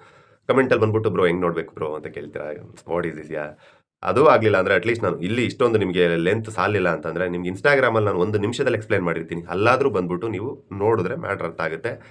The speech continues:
ಏನು ಅಂತಂದ್ರೆ ನೀವು ಹೆಂಗೆ ನೋಡ್ಬೇಕು ಲೈವ್ ಅಂತ ನೋಡ್ ಕೇಳ್ತಾನೆ ಇರ್ತೀರಾ. ನನ್ನ ಹಿಂದಿನ ವಿಡಿಯೋದಲ್ಲಿ already ಎಕ್ಸ್‌ಪ್ಲೇನ್ ಮಾಡಿದ್ದೀನಿ. ಆ, ಅದನ್ನ ಸ್ವಲ್ಪ ನೀಟಾಗಿ ಅಬ್ಸರ್ವ್ ಮಾಡಿ.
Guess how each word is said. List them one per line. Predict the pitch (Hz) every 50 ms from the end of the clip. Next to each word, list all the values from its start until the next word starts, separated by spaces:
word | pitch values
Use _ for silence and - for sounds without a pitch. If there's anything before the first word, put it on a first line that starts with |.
| - - - - 110
ಏನು | 123 147 147 135
ಅಂತಂದ್ರೆ | 113 104 - 90 90 92 110 - - - 95
ನೀವು | 98 104 113 113 101 101 110 117 113 98
ಹೆಂಗೆ | 85 85 87 104 120 127 120
ನೋಡ್ಬೇಕು | 104 95 92 87 87 82 82 101 92
ಲೈವ್ | 87 85 90 104 101
ಅಂತ | 95 90 87 85 -
ನೋಡ್ | 92 80 78 85 -
ಕೇಳ್ತಾನೆ | 85 85 90 87 95 90
ಇರ್ತೀರಾ. | 87 82 - - 87 90 90 87 87
ನನ್ನ | 87 85 87 90
ಹಿಂದಿನ | 85 85 92 101 113 117 113
ವಿಡಿಯೋದಲ್ಲಿ | 98 87 92 92 98 92 87 85 85 92 95
already | 85 82 85 87 90 87
ಎಕ್ಸ್‌ಪ್ಲೇನ್ | 80 80 - - 110 110 107
ಮಾಡಿದ್ದೀನಿ. | 92 80 82 87 90 85 82 82 85
ಆ, | 80 80 80
ಅದನ್ನ | 80 80 - 90 87 95 95
ಸ್ವಲ್ಪ | 90 - 90 87 -
ನೀಟಾಗಿ | 92 87 98 117 120 107 87
ಅಬ್ಸರ್ವ್ | 80 76 76 98 101 92 85
ಮಾಡಿ. | 78 78 78 - -